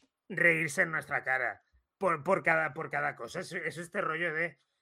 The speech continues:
de capitalismo averiado, de esto se supone que está funcionando como siempre ha funcionado, pero lo que ves es mierda.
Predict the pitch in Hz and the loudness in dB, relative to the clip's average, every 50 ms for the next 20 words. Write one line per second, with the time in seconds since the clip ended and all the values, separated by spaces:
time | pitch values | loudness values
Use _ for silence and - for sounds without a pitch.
0 | _ _ - 170 165 180 160 143 175 175 165 160 151 156 156 170 175 170 165 170 | _ _ -2 0 2 2 0 0 0 0 -2 -2 -2 -2 -2 -2 0 0 0 -2
1 | 160 147 143 147 160 165 160 147 156 156 151 165 - 185 147 160 170 147 160 147 | 0 2 2 4 4 4 2 2 0 0 0 -2 -4 -6 -8 -8 -10 -10 -8 -4
2 | 175 170 170 151 156 - 160 139 147 170 156 170 165 170 165 165 165 147 160 151 | -2 0 0 0 -2 -4 -8 -8 -8 -6 -4 -2 -2 -2 -2 -4 -4 -6 -6 -8
3 | 156 147 147 147 - 170 - 180 156 135 135 139 143 147 139 151 147 151 151 147 | -10 -10 -8 -6 -6 -6 -8 -10 -10 -8 -4 -2 -2 -2 0 0 0 -2 -2 -2
4 | 143 139 143 131 143 135 135 123 123 123 127 131 131 135 143 160 196 | -2 -4 -4 -6 -8 -10 -12 -12 -12 -6 -4 -2 0 0 0 0 -2